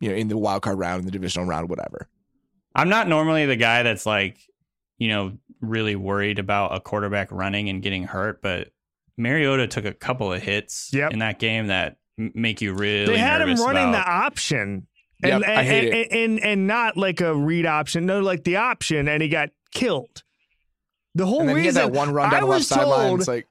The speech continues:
Speaker 3: I was told that Mike Mularkey was hired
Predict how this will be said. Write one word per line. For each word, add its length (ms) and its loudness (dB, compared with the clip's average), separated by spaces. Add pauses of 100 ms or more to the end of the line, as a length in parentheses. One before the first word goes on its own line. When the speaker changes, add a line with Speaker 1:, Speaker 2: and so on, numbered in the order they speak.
(140)
Speaker 3:
I 140 2
was 240 0
told 300 2
that 100 0
Mike 260 0
Mularkey 460 0
was 180 2
hired 720 0